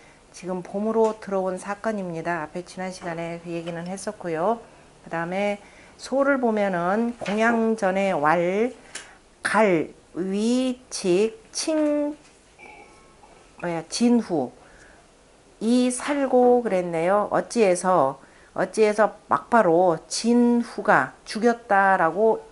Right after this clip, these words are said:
하였는고, 일컬었는고 그랬네요. 이제는, 음, 살세자,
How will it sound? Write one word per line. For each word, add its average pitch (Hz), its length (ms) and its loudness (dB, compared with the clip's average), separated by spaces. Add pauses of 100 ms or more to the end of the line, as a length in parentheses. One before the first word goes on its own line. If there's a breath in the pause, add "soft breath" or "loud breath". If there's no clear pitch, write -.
(140)
하였는고, 165 1000 -2
일컬었는고 165 840 -4
그랬네요. 160 580 -6 (600 loud breath)
이제는, 175 320 -2
음, 151 440 -6
살세자, 240 1400 -2